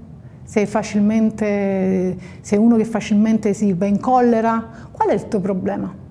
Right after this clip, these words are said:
Qual è la cosa che ti fa stare male? Qual è la cosa che ti domina di più?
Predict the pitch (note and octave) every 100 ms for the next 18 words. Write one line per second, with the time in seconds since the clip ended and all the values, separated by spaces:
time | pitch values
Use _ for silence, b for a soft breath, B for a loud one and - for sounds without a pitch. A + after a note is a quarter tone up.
0 | - - - - - - C#4 A#3+ G3 G3+
1 | G#3 G3 G3 - G3+ G#3 G3+ - B B
2 | - - G3+ G3 F#3+ G#3+ G3 F#3+ - G#3+
3 | F#3+ G3 G3+ G#3 - F#3 F#3 F#3+ F#3+ F3+
4 | F#3 -